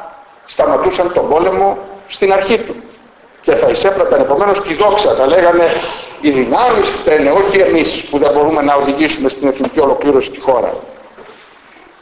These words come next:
Οι δυνάμεις μπλόφαραν και μας άφησαν να εκτεθούμε. Και παραλίγο να χάσουμε την ανεξαρτησία μας πάλι. Τι συμπεραίνουμε από αυτό;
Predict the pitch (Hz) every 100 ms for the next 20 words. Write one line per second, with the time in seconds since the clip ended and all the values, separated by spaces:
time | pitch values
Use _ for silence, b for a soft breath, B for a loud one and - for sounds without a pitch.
0 | - - - - - - - - - -
1 | 143 147 170 165 117 123 139 180 - 208
2 | - - - - - - _ - - -
3 | 170 - 165 175 208 196 196 - 175 190
4 | - - - _ _ - - - 139 135
5 | 131 143 170 165 170 165 165 156 156 147
6 | 147 - - - 101 104 - - - -
7 | - _ _ _ _ _ _ _ _ _
8 | _ _ - - - - - - - -
9 | - 208 202 170 123 101 95 - - -